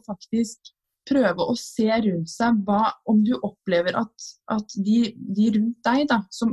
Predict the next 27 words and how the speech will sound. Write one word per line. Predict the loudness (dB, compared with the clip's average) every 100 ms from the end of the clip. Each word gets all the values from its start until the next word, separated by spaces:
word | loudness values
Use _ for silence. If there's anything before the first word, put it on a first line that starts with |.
| 0
bryr | 0 -4
seg | -2 0
om | 0
deg, | 0 -2 -6 _ -6
at | -6 -6
de | -6 -4 -4 -8 _ _ -4
er | -2 -2 -6 -10
tette | -4 -4 -4 -2 0 0
eller, | -2 0 -2 -2 -8 -12 _ _ _
ja, | -6 -6 -2
idioter, | -2 0 -2 -4 -4 0
om | 0
man | 0
kan | -4
si | -4 -6
det, | -4 -4
hvis | -4
du | -8
sitter | -8 -10 -4
med | -4
den | -2
følelsen, | -4 -4 -4
for | -2
det, | -2 -2
det | -4
får | -2 -2
du, | 0